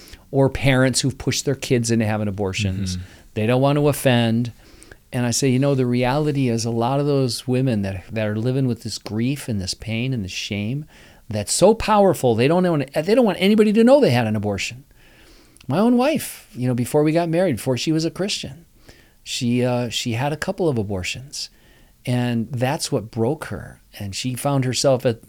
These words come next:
Speaker 1: in Calvary Chapel, and she was crying out to God, and her boyfriend was not interested in the things of God at all. And we met,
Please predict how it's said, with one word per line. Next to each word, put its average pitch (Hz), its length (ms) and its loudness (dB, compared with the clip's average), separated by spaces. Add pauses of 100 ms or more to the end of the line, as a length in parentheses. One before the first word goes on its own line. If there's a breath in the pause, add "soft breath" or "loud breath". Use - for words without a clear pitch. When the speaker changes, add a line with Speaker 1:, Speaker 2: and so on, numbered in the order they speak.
Speaker 1:
in 135 120 -8
Calvary 139 360 -2
Chapel, 139 460 0
and 92 160 -6 (400 loud breath)
she 123 220 0
was 113 140 -2
crying 139 320 4
out 131 120 2
to 127 60 -2
God, 123 380 4
and 98 320 -4 (720)
her 120 100 0
boyfriend 120 600 4
was 107 160 -2
not 113 220 -2 (180)
interested 127 560 2
in 101 160 0
the 101 80 -4
things 113 260 0
of 104 100 -4
God 107 220 -2
at 101 80 -4
all. 107 280 -2
And 95 220 -6 (320 loud breath)
we 131 220 4
met, 123 420 2